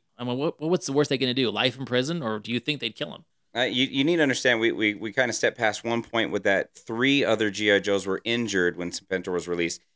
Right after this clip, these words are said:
Speaker 2: That's
Speaker 1: True.
Speaker 2: another way they got three other main characters to have a little bit of limelight, but also get 'em out of the movie. Um, so they, they were able to get those,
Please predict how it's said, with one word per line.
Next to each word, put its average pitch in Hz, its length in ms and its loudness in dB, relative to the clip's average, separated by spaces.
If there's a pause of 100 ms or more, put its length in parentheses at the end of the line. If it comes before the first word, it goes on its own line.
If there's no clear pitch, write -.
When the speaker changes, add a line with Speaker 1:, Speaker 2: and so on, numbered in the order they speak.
(140)
Speaker 2:
That's 123 120 -2
Speaker 1:
True. 117 200 2
Speaker 2:
another 131 480 2
way 107 220 6
they 98 140 6
got 101 240 0
three 127 380 2
other 110 320 4
main 104 320 2
characters 143 520 2
to 104 100 -4
have 98 180 0
a 101 60 0
little 233 320 2
bit 165 140 4
of 131 100 2
limelight, 117 600 2 (280)
but 113 120 6
also 107 280 4
get 101 180 4
'em 98 100 2
out 92 140 2
of 90 80 0
the 87 60 -8
movie. 82 500 -4 (540)
Um, 80 500 -2
so - 180 -4
they, 90 220 2
they 87 160 0
were 87 160 2
able 85 140 -2
to 82 60 -12
get 87 200 -4
those, 85 360 -4